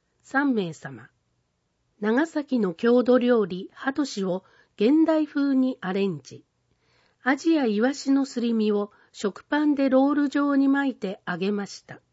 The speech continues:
写真。箱入りのハトシロール。ハトシロールは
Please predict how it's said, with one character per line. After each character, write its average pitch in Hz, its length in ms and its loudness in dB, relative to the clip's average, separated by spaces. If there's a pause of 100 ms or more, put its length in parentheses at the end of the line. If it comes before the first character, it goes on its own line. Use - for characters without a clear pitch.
(760)
写 - 240 -8
真。 214 440 -4 (560)
箱 311 340 0
入 320 140 6
り 302 140 4
の 294 140 2
ハ 240 140 0
ト 294 140 -2
シ 285 160 -2
ロ 262 220 2
ー 196 40 -6
ル。 151 200 -14 (600)
ハ - 160 -6
ト 320 120 0
シ 320 180 0
ロ 311 200 2
ー 269 40 -2
ル 202 120 -2
は 180 200 -4